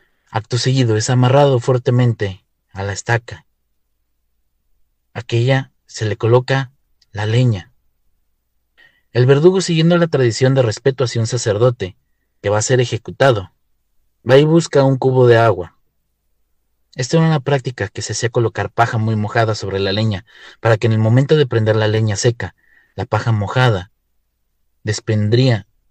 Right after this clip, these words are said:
una enorme cantidad de humo y mataría rápidamente a la persona condenada. Cuando el proboste se da cuenta, le dice al verdugo que no puede haber paja, que esto debe de ser lento y morir en agonía,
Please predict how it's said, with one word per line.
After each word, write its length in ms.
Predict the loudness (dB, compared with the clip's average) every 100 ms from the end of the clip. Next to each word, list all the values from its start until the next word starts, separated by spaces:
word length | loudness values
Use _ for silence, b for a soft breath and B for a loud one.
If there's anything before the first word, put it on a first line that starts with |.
| _ _ _ -8
una 380 | -2 0 -2 -4
enorme 420 | -4 0 0 0
cantidad 440 | -2 -2 -2 -2 2
de 100 | 2
humo 320 | 2 0 -6 _ _ _ _ _ _ -4
y 60 |
mataría 380 | -2 -2 0 2
rápidamente 560 | 2 2 2 2 0 -2
a 20 |
la 80 | -2
persona 360 | -4 -6 -8
condenada. 560 | -8 -8 -6 -6 -8 -14 _ _ _ _ _ _ _ _ _ _ _ _
Cuando 240 | -6 -4
el 60 | -4
proboste 640 | -2 2 2 0 -10 -16 _ _ _ _ _ _ _ _ _ _ _
se 140 | -4
da 120 | -4
cuenta, 500 | 0 2 0 -6 -14 _ _ _ _ _ _ _ -8
le 180 | -4
dice 280 | -2 -2 -2
al 100 | -2
verdugo 440 | -2 0 0 -2 -4
que 120 | -4
no 180 | -2 -2
puede 220 | -2 -2
haber 220 | -2 -6
paja, 420 | -6 -8 -8 -20 _ _ _ _ _ _ _ _ -6
que 180 | -2
esto 300 | -2 0 0
debe 240 | 4 4 4
de 80 | 2
ser 240 | -2 0
lento 340 | 2 2 0
y 40 | -2
morir 260 | -2 -4
en 140 | -4 -4
agonía, 520 | -4 -6 -8 -12